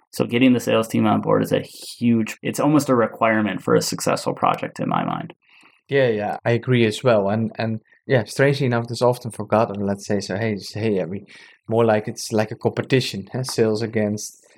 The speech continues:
Speaker 2: the e-commerce channel. But if you co-op, yeah, that's, that's so much stronger. And if you put the incentives right, most of the time things go easier, let's say it like that. Yeah, any experience also, because it's also about, of course, huh? Yeah, taking them as their, as your number one advocate,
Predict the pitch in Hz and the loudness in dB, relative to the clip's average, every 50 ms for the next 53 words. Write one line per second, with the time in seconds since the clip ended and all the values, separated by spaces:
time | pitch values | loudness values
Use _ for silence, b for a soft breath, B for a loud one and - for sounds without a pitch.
0 | b b _ _ 113 - - 123 123 - 113 110 110 101 - - 92 82 90 87 | b b _ _ -8 -6 -4 -6 -4 -2 -2 -2 -4 -4 -6 -8 -8 -6 -6 -8
1 | 92 101 95 104 107 104 - 113 104 - - 117 110 104 101 98 - 107 101 92 | -8 -8 -4 -4 -4 -4 -2 -6 -6 0 0 2 2 2 2 0 -2 -2 -4 -4
2 | 92 104 95 - - - - 120 107 104 - - - 123 117 113 110 107 - - | -4 -6 -10 -12 -14 -10 -4 -4 -4 -4 -2 2 2 2 2 2 -2 -4 -6 -10
3 | - - - 107 101 104 104 101 101 107 107 - - 127 117 - 139 131 131 120 | -8 -2 0 0 0 0 -2 -2 -2 -2 -4 -4 -6 -8 -4 -2 -2 0 0 0
4 | 113 117 - - 151 160 160 - 120 - - 117 101 104 104 - - b b b | 0 0 0 0 0 0 0 -4 -8 -4 -2 0 0 0 -2 -4 -10 b b b
5 | b b b b _ - 120 120 117 - 123 117 - - 113 104 110 107 - 120 | b b b b _ 0 2 2 2 0 -6 -12 -4 0 2 2 2 0 -2 -2
6 | 110 110 110 117 - 110 104 104 104 107 107 107 - - 220 220 165 - - 101 | -2 -2 -4 -2 0 2 4 4 4 2 0 -2 -2 2 4 4 6 4 2 0
7 | 80 62 58 - - 107 107 - - 117 104 95 95 104 117 117 117 90 82 - | -2 -2 -4 -6 -8 -10 -8 -4 -2 -2 -2 0 0 0 0 0 0 -2 -2 -6
8 | _ b b b b b - 185 190 - - 190 202 196 185 180 180 - - 185 | _ b b b b b 0 2 2 2 2 2 2 2 2 0 -4 -2 2 2
9 | 180 170 170 160 170 160 160 156 - 151 143 135 131 - 147 135 131 139 131 - | 2 2 2 2 0 0 0 2 2 0 0 0 0 2 2 2 2 2 -4 -4
10 | - 135 127 127 127 127 - 123 117 120 113 110 110 - 120 - _ - 120 117 | 0 2 2 2 2 0 0 0 2 4 2 2 2 -2 -6 -12 _ 2 2 2
11 | 113 113 - 120 135 151 - - - _ _ _ _ _ _ _ _ - 127 107 | 2 0 0 0 0 0 -2 -8 -14 _ _ _ _ _ _ _ _ 0 0 0
12 | 95 104 - 139 131 127 131 127 120 120 120 117 113 110 113 110 - - 107 101 | 0 0 2 4 4 4 2 0 0 2 2 2 2 2 0 -2 -2 -2 -2 -2
13 | 101 104 - - 110 107 123 113 117 117 113 113 110 104 101 101 95 - - 127 | -2 -4 -2 -2 -2 0 0 0 2 2 2 2 2 0 0 -2 -2 0 0 -2
14 | 127 - - 117 127 123 117 | 0 -2 -6 0 2 2 2